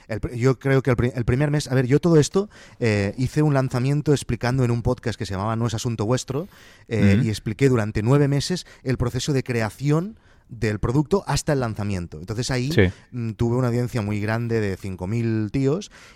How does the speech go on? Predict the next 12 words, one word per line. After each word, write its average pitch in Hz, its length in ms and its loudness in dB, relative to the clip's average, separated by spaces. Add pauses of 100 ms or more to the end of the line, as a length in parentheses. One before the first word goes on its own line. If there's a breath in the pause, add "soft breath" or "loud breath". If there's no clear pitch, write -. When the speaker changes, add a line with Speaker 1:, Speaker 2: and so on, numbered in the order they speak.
(120)
Speaker 1:
y, 131 340 -6
y, 110 420 -6
y 98 200 -14
muchos 104 320 -6
se 139 60 0
apuntaron 127 520 0
por 135 180 4
empatía, 113 540 -2
porque 92 260 -12
les 90 160 -8
caía 101 280 -4
bien, 135 340 -2